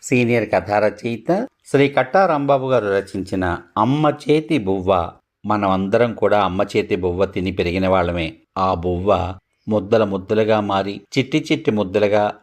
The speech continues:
మన నోట్లోకి అమ్మ గోరు ముద్దలు పెట్టినప్పుడు, ఈ ప్రపంచంలో మరే రుచైనా దాంతో సరిపోతుందా? సరిపోదు కదా. అటువంటి చక్కని కథ అమ్మ చేతి బువ్వ. ఈ కథ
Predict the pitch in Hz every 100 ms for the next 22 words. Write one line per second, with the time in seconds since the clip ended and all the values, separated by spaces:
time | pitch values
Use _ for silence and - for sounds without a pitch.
0 | - 101 101 92 95 95 107 104 92 -
1 | _ 101 98 104 90 95 98 104 95 95
2 | 92 90 98 95 117 120 107 _ 110 110
3 | 104 101 117 110 117 107 110 107 95 95
4 | 110 104 - 131 139 127 98 92 92 104
5 | 87 - 107 98 82 82 98 170 _ _
6 | - 90 95 90 85 90 180 339 - -
7 | 113 123 113 107 101 98 131 - 147 127
8 | 101 98 95 95 - 131 175 180 185 175
9 | - 98 95 92 87 80 - _ - 135
10 | 131 110 107 107 98